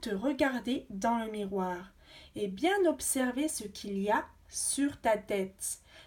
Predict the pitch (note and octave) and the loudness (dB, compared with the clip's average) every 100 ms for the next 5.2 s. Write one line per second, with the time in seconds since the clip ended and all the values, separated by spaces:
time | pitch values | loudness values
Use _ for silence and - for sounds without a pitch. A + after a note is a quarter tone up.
0 | - - A3 G3+ B3+ E4+ F4+ D#4 - C4 | -12 0 2 4 6 4 4 0 2 2
1 | A#3+ A3+ - F#4 - - F#4 E4 C#4 B3+ | 0 -4 -4 -6 -2 0 2 2 4 4
2 | B3+ B3+ B3+ G3+ F#3+ G3+ G3+ D#4 E4+ F4 | 4 0 0 -2 -2 -4 4 6 8 6
3 | E4+ F4 - - - - - - G4 E4+ | 4 0 -12 -20 -20 -20 0 6 8 10
4 | E4+ D#4 D#4 C4 C4+ C4 B3+ - B3 A#3 | 8 8 4 2 4 4 0 2 2 2
5 | A3+ A3 | -2 -8